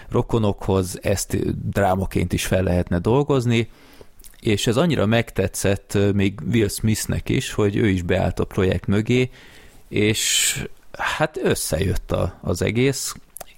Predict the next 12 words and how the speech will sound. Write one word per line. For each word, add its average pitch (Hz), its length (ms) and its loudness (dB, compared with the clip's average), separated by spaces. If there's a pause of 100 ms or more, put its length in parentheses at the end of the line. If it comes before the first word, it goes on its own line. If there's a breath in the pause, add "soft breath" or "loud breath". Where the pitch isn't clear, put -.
Kétezer-huszonkettőben, 95 1600 0 (600 loud breath)
ö, 87 340 2
a - 100 -4
Peacock - 720 -2
csatornán 87 480 0
megjelent 87 500 0
aztán 92 280 -2
ez 90 100 0
a 95 60 2
Bel 98 280 0
Air 90 400 0
sorozat. 104 640 0